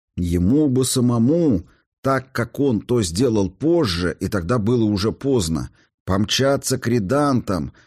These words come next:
и магическим появлением своим удвоить силу своих. Он не сделал этого. Однако ж он участвует в переходах боя, в порывистом наезде кавалерии, участвует издалека. Смотрите,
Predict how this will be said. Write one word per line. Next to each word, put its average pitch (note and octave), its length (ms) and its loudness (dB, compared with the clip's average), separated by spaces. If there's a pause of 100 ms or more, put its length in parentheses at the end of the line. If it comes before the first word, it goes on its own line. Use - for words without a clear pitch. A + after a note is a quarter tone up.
(120)
и G2 100 2
магическим B2 800 0
появлением B2 840 2
своим B2+ 600 0
удвоить B2+ 680 2
силу F#2 400 0
своих. F2+ 600 -4 (440)
Он B2 300 4
не B2 120 4
сделал F2 600 0
этого. C2+ 440 -6 (500)
Однако F2+ 540 0
ж - 180 -4
он B2 360 2
участвует A2+ 800 0
в - 100 -12
переходах G2+ 720 0
боя, F#2+ 520 0 (380)
в - 40 -20
порывистом A#2 640 0
наезде A2 460 0
кавалерии, G#2 720 0
участвует G#2+ 960 -2
издалека. D2+ 760 -4 (580)
Смотрите, G2 760 -2